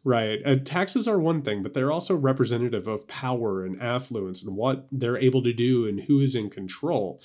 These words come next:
And we're seeing a lot of that white supremacy, a lot of that sexism, a lot of that illiberal nature starting to come to the surface, and there's nothing to hide behind anymore. It's just pure, unvarnished, uh, rage and illiberalism.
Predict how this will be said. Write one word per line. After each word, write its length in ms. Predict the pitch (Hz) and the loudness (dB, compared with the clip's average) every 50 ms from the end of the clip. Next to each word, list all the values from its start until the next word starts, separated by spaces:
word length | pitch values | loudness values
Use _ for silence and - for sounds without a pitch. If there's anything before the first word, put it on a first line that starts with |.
| - - - - - - - - | -20 -20 -20 -20 -20 -20 -10 -2
And 160 | - 147 156 | 0 2 4
we're 100 | 170 185 | 6 6
seeing 320 | 185 180 - 202 220 254 247 | 4 4 2 2 2 2 2
a 60 | 196 | 0
lot 200 | 165 160 160 160 | 0 0 -2 -2
of 60 | 151 | -2
that 140 | 147 131 120 | -2 0 0
white 220 | 107 113 117 117 | 0 0 -2 -2
supremacy, 560 | - - 131 - 139 127 127 127 131 131 127 127 | -2 -4 -2 0 2 2 2 0 0 0 0 0
a 80 | 123 | 0
lot 160 | 117 107 104 | 0 -2 -2
of 60 | 104 95 | -2 -4
that 120 | 98 87 | -6 -6
sexism, 580 | - - - 123 110 - - 127 113 101 127 113 | -6 -6 -4 -4 -4 -4 -4 -4 -4 -2 -2 -4
a 60 | 104 | -4
lot 220 | 101 104 113 139 | -2 -2 -2 -2
of 100 | 156 139 | -2 -2
that 220 | 135 123 117 - - | -2 -4 -4 -2 0
illiberal 500 | 139 131 143 139 143 139 127 123 110 107 | 2 4 6 6 6 4 4 2 0 -2
nature 400 | 101 107 123 127 - - 101 92 | -2 -2 -2 -2 -4 -4 -6 -6
starting 400 | - - 131 123 131 156 160 156 | -4 -2 -2 -2 0 0 -2 -2
to 80 | 147 | -2
come 220 | 139 139 127 123 123 | -2 -2 -2 0 -2
to 80 | 113 | -2
the 100 | 98 101 | -4 -4
surface, 520 | - - - 131 135 135 135 101 95 - - - | -4 0 0 2 2 2 0 -4 -8 -8 -6 0
and 140 | 139 131 131 | 2 4 6
there's 180 | 127 120 123 | 6 4 4
nothing 400 | 135 131 131 156 - - 156 139 | 4 4 4 2 2 0 -2 -2
to 60 | - | -2
hide 400 | - - - 135 135 143 143 135 | -4 -6 -4 -2 2 2 2 2
behind 420 | - 95 - - 90 87 95 92 90 | 0 -4 -8 -10 -12 -12 -12 -12 -12
anymore. 520 | 82 85 95 101 95 90 87 87 90 101 | -12 -10 -10 -10 -10 -12 -12 -12 -12 -12
It's 120 | 107 107 - | -12 -10 -8
just 280 | - 127 131 - - | -6 -6 -6 -8 -8
pure, 380 | - - 160 139 139 135 131 131 135 | -4 0 2 4 4 4 2 2 0
unvarnished, 840 | 131 123 123 113 110 98 104 107 104 104 98 98 95 - - - - - - | -2 -2 -2 -2 -4 -4 -4 -4 -4 -4 -4 -6 -6 -8 -10 -12 -14 -14 -12
uh, 380 | 104 95 92 92 92 90 90 - | -12 -10 -10 -10 -12 -12 -10 -8
rage 480 | - 110 107 110 110 113 113 113 104 | -6 -6 -4 -2 -2 -2 -2 -4 -4
and 180 | 101 98 95 92 | -6 -8 -8 -8
illiberalism. 640 | 98 95 98 101 95 98 95 87 78 - - - | -8 -8 -8 -8 -6 -8 -8 -10 -10 -14 -18 -18